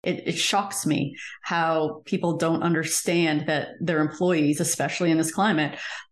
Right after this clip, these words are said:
are their number one asset, and they just don't treat them that way.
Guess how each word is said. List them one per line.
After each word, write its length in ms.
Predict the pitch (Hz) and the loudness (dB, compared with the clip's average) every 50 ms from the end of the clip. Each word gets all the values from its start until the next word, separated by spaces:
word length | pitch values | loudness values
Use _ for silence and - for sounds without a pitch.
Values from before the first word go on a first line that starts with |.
| _ _ - | _ _ -4
are 120 | 175 175 | -2 0
their 460 | 156 165 160 160 160 160 156 - - - | 0 2 2 2 2 2 0 -2 -2 0
number 380 | - 170 160 156 160 160 165 156 | 2 2 4 2 2 0 0 2
one 460 | 156 156 147 151 151 151 147 147 - - _ - | 2 2 2 4 2 2 0 -2 -8 -14 _ -8
asset, 540 | 151 165 214 220 - - - - - - - _ _ _ _ _ _ _ | -6 -4 -4 -4 -4 -4 -4 -4 -6 -10 -18 _ _ _ _ _ _ _
and 160 | - 175 156 | 0 0 2
they 200 | 165 160 - - - | 2 0 -2 -4 -4
just 240 | - 165 151 - | -2 -2 -2 0
don't 160 | - 165 160 160 | 0 2 2 2
treat 220 | - 233 254 262 | 2 0 0 2
them 100 | 254 185 | 2 2
that 200 | 143 131 - - | 2 0 -2 -2
way. 280 | - - - 151 - | -2 -2 -2 -4 -6